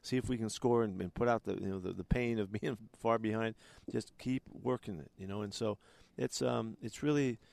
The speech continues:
it's a pervasive mentality that, that, that I think, you know, I, I've, I've liked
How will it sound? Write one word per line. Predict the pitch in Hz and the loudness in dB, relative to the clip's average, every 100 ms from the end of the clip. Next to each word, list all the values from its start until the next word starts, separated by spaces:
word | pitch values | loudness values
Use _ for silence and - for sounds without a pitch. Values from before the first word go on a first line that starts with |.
| _ - | _ -8
it's | 120 | 0
a | 139 | 2
pervasive | 139 127 143 - 127 | 4 6 6 4 2
mentality | 120 120 127 123 123 120 | 2 0 4 4 4 4
that, | 113 - | 0 0
that, | 104 - | -4 -2
that | 104 - | -4 -4
I | 101 | -6
think, | 98 135 - - - - - _ - | -4 -4 -6 -14 -20 -20 -20 _ -6
you | |
know, | 110 107 107 | -2 -2 -4
I, | 107 113 117 | -2 0 2
I've, | 117 | 4
I've | 110 120 | 2 4
liked | 123 - | 4 2